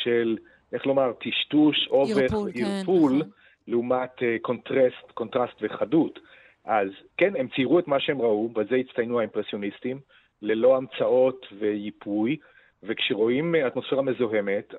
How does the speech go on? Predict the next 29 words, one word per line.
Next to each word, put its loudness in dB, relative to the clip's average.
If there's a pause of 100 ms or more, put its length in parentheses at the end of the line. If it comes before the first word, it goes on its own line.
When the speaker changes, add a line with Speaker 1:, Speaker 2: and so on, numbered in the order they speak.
Speaker 1:
אז 0
מציירים -4
את -4
האפקטים 0
שלה 0
על 0
הסביבה, -4 (440)
ואחד -2
האפקטים -2
הוא 0
החלשת -2
הקונטרסט, -2
הכל -2
נראה 0
יותר 0 (540)
מעורפל 0
וערפילי -2
כזה, 2 (640)
ואולי -2
רומנטי, -2
זה -10
כבר -6
פרשנות, -6
אה, 0 (120)
סובייקטיבית, -4 (140)
אבל 0 (100)
בלי -2
ספק, 0 (120)
הציורים -2